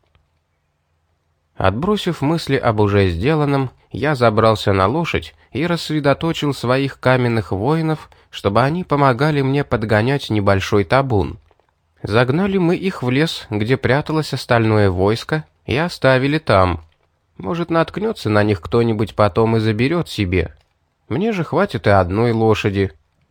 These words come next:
Верхом я добрался по дороге до моста и с радостью обнаружил выше по течению заросли ракиты, в которых можно скрыть черепашек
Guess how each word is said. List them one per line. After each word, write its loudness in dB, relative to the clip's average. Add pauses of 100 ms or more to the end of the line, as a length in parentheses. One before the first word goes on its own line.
(500)
Верхом -2 (140)
я -2
добрался 0
по -2
дороге 2
до 0
моста 0 (640)
и -4
с -6
радостью -2
обнаружил 0
выше -2
по -2
течению 0
заросли 2
ракиты, 0 (460)
в -20
которых -2
можно 0
скрыть -4
черепашек -2